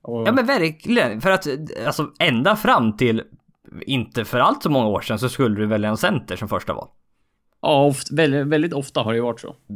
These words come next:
Speaker 2: Historiskt sett så är det liksom, har du en bra center, då vinner du matcher.
Speaker 1: Mm.
Speaker 2: Det är ju, och, och sen om du tittar historiskt, de här typ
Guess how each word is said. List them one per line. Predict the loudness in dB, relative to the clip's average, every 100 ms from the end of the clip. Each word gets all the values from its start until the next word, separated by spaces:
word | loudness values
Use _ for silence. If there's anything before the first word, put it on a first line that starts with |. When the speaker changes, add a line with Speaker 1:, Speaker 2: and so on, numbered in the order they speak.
| -6
Speaker 2:
Historiskt | -2 0 2 2 4
sett | 2 2
så | 2
är | 2
det | 0
liksom, | -2 2
har | 4 6
du |
en | 4
bra | 4
center, | 4 2 2 0
då | 0
vinner | 0 0
du | 2
matcher. | 2 0 -4 -4 _ -4
Speaker 1:
Mm. | -2 -2 -4 _ _ _ _ _ _
Speaker 2:
Det | 0
är | 4
ju, | 6
och, | 6 4
och | 2
sen | 2
om | 2
du |
tittar | 2 2 2
historiskt, | 4 2 2
de | 2
här | 4 2 0 -6
typ | -6